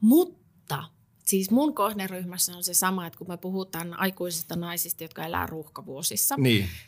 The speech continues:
Speaker 1: niin heille s-, ajoittain se uuden oppiminen tuntuu lisätaakalta, ja mä
Speaker 2: Joo.
Speaker 1: ymmärrän sen ihan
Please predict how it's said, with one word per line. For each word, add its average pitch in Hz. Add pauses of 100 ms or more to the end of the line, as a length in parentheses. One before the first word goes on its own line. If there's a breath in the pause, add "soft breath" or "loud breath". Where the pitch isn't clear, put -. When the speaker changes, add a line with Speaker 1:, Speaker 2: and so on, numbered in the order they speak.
(100)
Speaker 1:
niin 185
heille 208 (160)
s-, -
ajoittain 185
se 175
uuden 185
oppiminen 175
tuntuu 180
lisätaakalta, 185
ja 254
mä 269
Speaker 2:
Joo. 120
Speaker 1:
ymmärrän 135
sen -
ihan 175